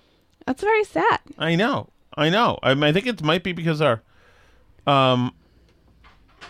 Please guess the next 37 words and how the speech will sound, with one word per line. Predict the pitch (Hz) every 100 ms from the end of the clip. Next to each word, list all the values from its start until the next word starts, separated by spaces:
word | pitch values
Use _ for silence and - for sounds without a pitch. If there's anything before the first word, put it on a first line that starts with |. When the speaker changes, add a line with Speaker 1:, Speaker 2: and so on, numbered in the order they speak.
| - - - -
Speaker 2:
our, | 160 151 143 - - -
um, | 143 135 123 120
third | - 196 202
podcast | - 208 208 170 143
had | 156 143
a |
short | - 185 151
run. | 185 196 113 - _ _ _ -
Speaker 1:
<laughs> | 247 294 - - 254 - - - -
Butter | - 233 - 277
Halves | - 262 302 196 - -
canceled | - 320 254 - - 170 147
out | 185 214
Speaker 2:
Butter | 220
Speaker 1:
of | 196
the |
Speaker 2:
Halves. | 208 208 196 - 247
Speaker 1:
gate. | 269 - _ _ _ _ _ _
Speaker 2:
My | 151 160
goodness. | 320 233 170 247 - -
Speaker 1:
<laughs> | - - - - _ _ _ _ _ _ _ - -
Speaker 2:
It | 170 190
was | 180
a | 180 175
brief | 156 139 160 202 247 -
time | - 196 196
at | 180
the | 170
top | 143 156 117 92 117
on | 120 120 120
Better | 123 117
Halves. | 117 101 95 110
Butter | - 165 143
Halves. | 139 117 101
Sorry | 147 139
about | 120 101
that. | 107 98